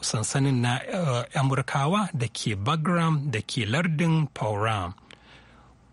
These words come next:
Ƙungiyar Taliban dai ta ɗauki alhakin kai harin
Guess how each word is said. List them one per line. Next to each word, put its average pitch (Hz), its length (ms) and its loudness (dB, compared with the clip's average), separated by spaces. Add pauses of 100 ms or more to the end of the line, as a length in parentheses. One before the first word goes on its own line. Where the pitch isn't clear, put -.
(460)
Ƙungiyar 269 400 2
Taliban 143 500 2
dai 98 300 -2
ta 143 160 -2
ɗauki 139 320 -2
alhakin 127 460 0
kai 160 140 -2
harin 123 380 0